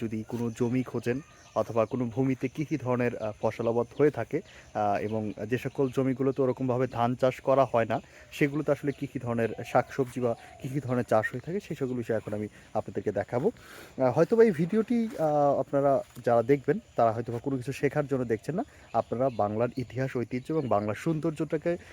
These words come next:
আহ, সুন্দরভাবে বোঝার জন্য দেখতে পারেন, আপনারা এই প্রকৃতিকে উপভোগ করার জন্য দেখতে পারেন। দেখতে পাচ্ছেন আমার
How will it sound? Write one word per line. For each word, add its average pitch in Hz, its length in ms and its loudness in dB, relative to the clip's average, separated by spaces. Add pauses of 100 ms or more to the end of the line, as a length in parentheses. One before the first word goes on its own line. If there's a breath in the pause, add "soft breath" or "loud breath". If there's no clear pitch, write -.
(180 loud breath)
আহ, 101 340 0 (180)
সুন্দরভাবে 151 760 0
বোঝার 120 480 -4
জন্য 139 180 -2
দেখতে 139 260 -2
পারেন, 160 220 -2 (440 loud breath)
আপনারা 120 540 2
এই 117 180 -2 (160)
প্রকৃতিকে 156 680 -2
উপভোগ 131 380 -6
করার 110 220 4
জন্য 101 100 -6
দেখতে - 220 -10
পারেন। 98 200 -6 (400 loud breath)
দেখতে 147 200 0
পাচ্ছেন 190 300 -2
আমার 131 260 2